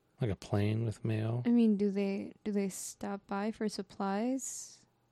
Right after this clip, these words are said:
Speaker 2: Maybe, like, at a, a bay or something, a port.
Speaker 1: They could, but if he's out on a
Speaker 2: On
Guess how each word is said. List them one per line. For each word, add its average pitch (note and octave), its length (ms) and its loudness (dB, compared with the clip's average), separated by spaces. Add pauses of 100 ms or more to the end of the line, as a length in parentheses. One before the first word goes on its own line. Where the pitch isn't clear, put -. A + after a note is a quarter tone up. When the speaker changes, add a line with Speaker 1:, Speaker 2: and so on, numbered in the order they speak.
(120)
Speaker 2:
Maybe, C#4 460 -2 (500)
like, G#3 200 0
at G3+ 80 0
a, F#3+ 120 -2 (200)
a G#3 60 2
bay G3 360 0
or G3 140 0
something, G#3 640 -4 (260)
a - 120 -20
port. G#3+ 340 -4
Speaker 1:
They A2+ 220 -2
could, G#2 600 6
but G2 100 2
if F#2 120 -4
he's G#2+ 160 0
out G#2 540 2 (540)
on G2 240 -6 (100)
a - 460 -8
Speaker 2:
On F#3+ 440 4